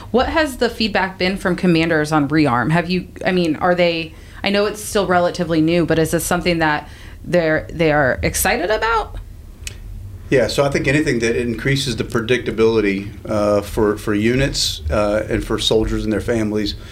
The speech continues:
Speaker 2: people are gonna be <clears throat> excited about it.
Speaker 1: Yeah.
Speaker 2: The proof comes in the pudding, though, right? And so this is a, uh, it's, it's a nascent model right now. Um, it's only been operational for, what, uh, a quarter, quarter, just over a quarter now. Um, and although, like Fred said,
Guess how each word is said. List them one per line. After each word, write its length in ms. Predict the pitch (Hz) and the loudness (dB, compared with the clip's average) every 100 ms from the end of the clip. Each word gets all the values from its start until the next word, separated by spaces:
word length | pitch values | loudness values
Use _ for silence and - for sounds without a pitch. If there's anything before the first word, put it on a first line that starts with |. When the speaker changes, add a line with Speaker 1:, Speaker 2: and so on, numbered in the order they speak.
| - - | -16 -6
Speaker 2:
people 180 | 123 120 | -2 0
are 60 | 107 | 2
gonna 160 | 110 | 2
be 80 | 110 | 2
<clears throat> 80 | 110 | 0
excited 320 | - 113 107 | 0 0 0
about 240 | 101 101 104 | 0 0 0
it. 100 | - | -2
Speaker 1:
Yeah. 140 | 123 131 | -2 -2
Speaker 2:
The 80 | |
proof 400 | 120 - 196 202 | -4 0 0 0
comes 240 | - 175 151 | 0 0 0
in 40 | |
the 60 | 139 | -2
pudding, 300 | 151 151 113 | 2 0 2
though, 200 | 107 101 | 0 2
right? 300 | 107 113 123 - - - - | 2 0 0 -6 -16 -16 -4
And 100 | 117 | 0
so 300 | - 131 123 | 2 2 2
this 320 | 127 - 131 - | 2 2 2 2
is 240 | 147 135 127 | 2 2 2
a, 280 | 131 127 120 | 2 2 2
uh, 200 | 120 - | 0 0
it's, 200 | 131 - | -4 -2
it's 220 | - 135 | 0 2
a 60 | |
nascent 340 | 120 131 143 143 | 2 2 0 0
model 240 | 127 139 | 0 2
right 180 | 143 151 | 2 2
now. 300 | 151 165 170 - - - - | 2 0 -2 -12 -16 -16 -4
Um, 540 | 123 117 113 113 113 135 | 0 2 2 0 0 0
it's 160 | 113 | 2
only 220 | 127 131 | 2 2
been 160 | 123 131 | 2 2
operational 680 | 127 123 127 131 - 135 131 | 0 0 0 0 0 0 0
for, 420 | - 135 123 120 - | 2 2 4 0 -4
what, 300 | - 113 107 123 | -4 -2 0 2
uh, 380 | 117 113 110 101 - - - | 4 4 2 -4 -12 -12 -8
a 80 | - | -8
quarter, 380 | - 143 151 160 - - | 0 2 2 0 -6 -2
quarter, 240 | 151 135 | 0 0
just 160 | 123 135 | 0 2
over 160 | 123 | 2
a 40 | 123 | 0
quarter 280 | 143 143 | 2 4
now. 280 | 143 147 147 - 147 | 4 2 -2 -6 -2
Um, 440 | 123 120 117 117 | 2 4 2 2
and 340 | 123 117 - - | 2 -2 -2 0
although, 400 | 123 120 117 101 | 0 2 -2 0
like 280 | 127 120 131 | -2 0 0
Fred 200 | 127 110 | 0 2
said, 300 | 127 120 | 2 0